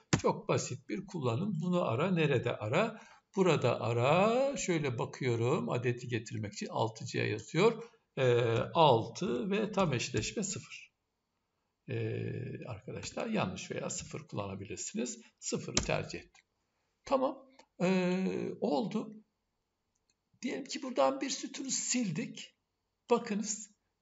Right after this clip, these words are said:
e, bizim formül doğal olarak, e, patlayacaktır diyelim. Peki ne yapılabilirdi? Bakınız formülümüzde, e, şu altı yerine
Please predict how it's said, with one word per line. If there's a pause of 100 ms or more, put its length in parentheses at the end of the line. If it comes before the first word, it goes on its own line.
e,
bizim
formül
doğal
olarak, (240)
e, (200)
patlayacaktır
diyelim. (200)
Peki
ne
yapılabilirdi? (260)
Bakınız
formülümüzde, (220)
e,
şu
altı (140)
yerine